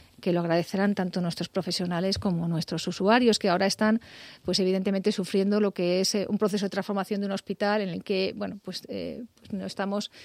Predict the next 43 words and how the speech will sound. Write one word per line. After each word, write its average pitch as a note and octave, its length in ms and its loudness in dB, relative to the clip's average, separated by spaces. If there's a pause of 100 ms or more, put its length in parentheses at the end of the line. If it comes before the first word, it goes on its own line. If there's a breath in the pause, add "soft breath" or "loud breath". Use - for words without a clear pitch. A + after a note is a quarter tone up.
(120 loud breath)
intentando A3 480 4
adaptar A#3 440 2
para F3 200 2
no F#3 160 -4
parar F#3 240 -2
la F#3+ 80 -2
actividad F3+ 400 -6
asistencial F#3 680 -6 (480 loud breath)
y G#3 160 -2
seguir G3 340 2
manteniendo G3 500 2
un F#3+ 80 0
hospital F#3 340 0
en E3+ 120 2
Lombras F3 360 -2
mientras E3+ 320 -4
un F#3 120 -4
hospital F3+ 440 -4
sigue F#3+ 300 0
activo F#3+ 340 0
y - 40 -4
vivo, F#3+ 280 -4
¿no? F#3 100 -8
Que F#3+ 120 -4
es E3 100 -2
complicado E3+ 640 -4
y F3+ 80 -8
en F3+ 80 -8
eso, F#3 180 -4
pues, F3+ 280 -8 (360 loud breath)
tengo G#3 160 2
que G#3+ 100 2
agradecer G3 360 2
la F#3+ 80 2
paciencia F#3+ 420 0
que G3 120 -2
tienen F#3+ 300 -4
tanto F#3 280 -4
nuestros F#3 300 -4
pacientes F#3+ 420 -4
como F3+ 380 -4 (260 loud breath)
nuestros F#3+ 260 -6
profesionales. F3 760 -8